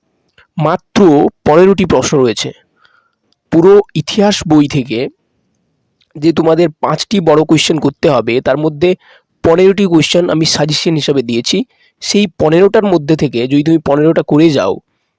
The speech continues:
তাহলে কনফার্ম পাঁচটা পাবেই পাবে। আমি একটা কথা বলি যে এই পনেরোটা মন দিয়ে পড়ে যেও, কিন্তু খুব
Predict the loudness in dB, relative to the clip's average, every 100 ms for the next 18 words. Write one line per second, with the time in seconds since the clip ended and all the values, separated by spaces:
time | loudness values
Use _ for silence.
0 | -6 0 0 0 0 -2 0 -2 -2 -8
1 | -18 -8 -6 -6 -4 -4 -2 -2 0 0
2 | -4 -6 -14 _ _ _ _ _ _ _
3 | _ -6 -2 -2 -2 -2 0 0 0 0
4 | -2 -2 0 -2 -6 -18 -20 _ -2 -2
5 | 0 0 2 2 2 0 0 0 0 0
6 | 0 0 0 0 -4 -6 -12 -12 -14 _
7 | _ _ _ _ -4 -2